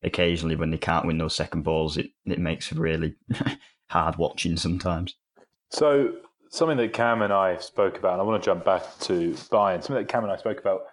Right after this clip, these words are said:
Speaker 2: before we recorded this podcast, and Cam made a fantastic point. He said to me, "Do you think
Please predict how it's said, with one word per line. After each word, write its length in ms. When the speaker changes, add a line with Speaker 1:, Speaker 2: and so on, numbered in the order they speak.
Speaker 2:
before 180
we 80
recorded 320
this 120
podcast, 460
and 100
Cam 160
made 140
a 60
fantastic 460
point. 200
He 80
said 160
to 80
me, 80
"Do 100
you 80
think 280